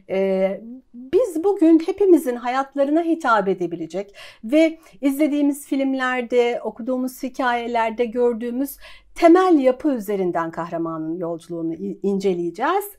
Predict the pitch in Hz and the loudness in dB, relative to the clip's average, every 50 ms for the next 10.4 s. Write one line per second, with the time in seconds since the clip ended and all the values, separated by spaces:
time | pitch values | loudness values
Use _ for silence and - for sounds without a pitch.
0 | _ - 208 208 202 202 202 196 196 196 214 302 320 320 311 320 - - - _ | _ -4 -2 0 2 2 2 2 0 0 0 2 2 2 2 -2 -8 -18 -20 _
1 | _ 208 220 240 285 302 294 330 359 349 349 - - 269 262 277 320 302 269 254 | _ -8 -2 0 4 6 6 6 6 4 2 -2 -6 -4 -2 0 -2 -2 -2 -4
2 | 233 226 214 214 208 - 220 214 208 - - 285 226 220 247 262 277 - - 240 | -6 -4 -6 -6 -8 -10 -14 -14 -12 -4 -4 -4 -4 -4 -6 -8 -8 -10 -10 -10
3 | 240 233 202 185 185 185 - - 196 185 185 180 180 175 196 247 294 294 247 240 | -8 -8 -8 -8 -8 -10 -12 -10 -10 -10 -8 -8 -10 -10 -8 -8 -6 -4 -4 -2
4 | 226 208 180 165 160 156 156 - 165 165 - 170 165 170 170 185 240 349 381 - | -2 -2 -2 -2 -6 -8 -10 -10 -12 -12 -12 -12 -10 -10 -10 -6 -6 -8 -8 -8
5 | - - - - _ - 311 339 330 330 339 320 285 262 262 - - 359 370 359 | -16 -20 -20 -6 _ 2 6 6 8 8 8 6 6 4 2 2 0 2 2 2
6 | 349 349 330 302 285 277 277 269 269 269 269 302 294 269 240 233 226 220 214 - | 2 2 0 0 2 2 2 2 0 0 0 -2 -4 -4 -6 -8 -10 -12 -14 -14
7 | 208 190 - 320 392 392 - - - _ _ _ - - 440 392 320 277 269 262 | -10 -4 -2 -2 -2 -4 -8 -16 -20 _ _ _ -6 0 4 4 4 4 4 2
8 | 330 349 - - - 339 349 330 311 311 285 262 233 226 - _ 233 220 220 214 | 2 0 -2 -6 -4 0 2 2 2 2 2 -2 -2 -2 -4 _ -10 -10 -8 -12
9 | 202 - 254 - 392 403 - - 311 294 277 - - 240 254 - - 240 226 220 | -14 -16 -10 -8 -8 -6 -4 -2 -2 -2 -2 -4 -10 -14 -12 -4 -4 -2 -2 -2
10 | 214 202 190 190 214 254 349 370 | -2 -4 -4 -4 -2 -4 -4 -4